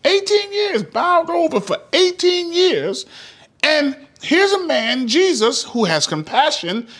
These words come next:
and he has the ability to heal her. But the church leader, the,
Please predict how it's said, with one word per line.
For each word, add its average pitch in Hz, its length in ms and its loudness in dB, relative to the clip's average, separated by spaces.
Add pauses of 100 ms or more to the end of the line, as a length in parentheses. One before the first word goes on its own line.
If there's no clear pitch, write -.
(380)
and 269 180 2
he 302 120 4
has 302 260 0
the 311 120 2
ability 302 520 -2
to 294 140 0
heal 302 400 4
her. 180 360 -2 (380)
But 262 280 2
the 285 60 -4
church 370 600 0
leader, 196 380 -2
the, 226 380 0